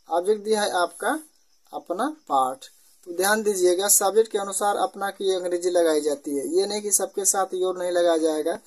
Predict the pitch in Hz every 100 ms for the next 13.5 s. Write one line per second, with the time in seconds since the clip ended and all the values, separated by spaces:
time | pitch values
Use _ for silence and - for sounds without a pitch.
0 | - - _ - 160 208 214 208 196 185
1 | 190 - 185 170 170 208 190 175 156 165
2 | 175 175 175 175 175 165 175 214 190 160
3 | 151 147 - _ _ _ 175 196 226 226
4 | 214 202 208 214 - _ _ _ _ _
5 | - 170 196 190 185 185 170 190 214 202
6 | 196 190 190 190 185 190 185 190 185 202
7 | 294 - _ _ _ _ _ _ _ _
8 | 170 147 143 135 127 123 123 127 _ _
9 | - 285 262 - _ _ _ _ 196 196
10 | 220 214 220 226 208 220 214 214 214 226
11 | 180 143 - 156 151 156 - 139 160 -
12 | 185 180 190 180 170 170 - _ - -
13 | _ - 185 208 226